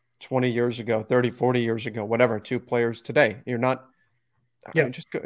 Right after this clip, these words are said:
Speaker 1: even the eye test, go back and watch one of those games.
Speaker 2: Yeah.
Speaker 1: It feels like you're watching a different sport sometimes.
Speaker 2: Uh, Mi-, Mike Prada, I, I think he wrote a whole book on this, but he, he used to tweet out, he'd be like, like, screenshots of games from, like, the, the eighties and nineties. <laughs> And it,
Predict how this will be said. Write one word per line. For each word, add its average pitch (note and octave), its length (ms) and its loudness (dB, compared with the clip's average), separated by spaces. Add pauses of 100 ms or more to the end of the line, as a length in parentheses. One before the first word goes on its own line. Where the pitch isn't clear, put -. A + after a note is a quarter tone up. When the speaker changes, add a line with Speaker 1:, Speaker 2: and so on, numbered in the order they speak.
(140)
Speaker 1:
even G#3+ 220 0
the C#3 120 4
eye E3+ 120 6
test, - 340 -8
go G3 160 6
back A3+ 300 4
and F#3+ 100 -6
watch F3+ 320 -4
one B2 80 -4
of G#2+ 80 -8
those G#2+ 160 -8
games. C#3+ 320 4
Speaker 2:
Yeah. F#3 60 -2
Speaker 1:
It C3 160 -2
feels D#3 260 2
like D3 160 4
you're C#3+ 80 0
watching C3+ 320 4
a C3+ 60 -2
different B2+ 260 -4
sport - 320 -4
sometimes. - 460 -16 (120)
Speaker 2:
Uh, E3+ 300 6
Mi-, F#3+ 240 6
Mike G3+ 300 6
Prada, F3 360 8 (120)
I, B2+ 80 -4 (180)
I D3+ 60 4
think A#3+ 160 4
he E4+ 80 8
wrote E3 200 2
a A2 40 -10
whole - 340 0
book F#3+ 300 2
on G#2 200 -12
this, G2 300 -14
but C#3 120 -4
he, C3 440 -10 (140)
he C3 80 -12
used G#3 220 0
to A#2+ 120 -8
tweet C3 320 -10
out, C#3+ 240 -2
he'd A2+ 140 -12
be B2 100 -8
like, A2 220 -12 (280)
like, B2 180 -10
screenshots E3 840 -4
of B2 140 -12
games B2 400 -8
from, A#2 160 -14
like, A2 240 -14
the, G#2+ 200 -14 (200)
the G#2 320 -12
eighties B2 400 -4
and A2 100 -14
nineties. A2 520 -8
<laughs> - 40 -10
And E3+ 140 2
it, C3+ 180 6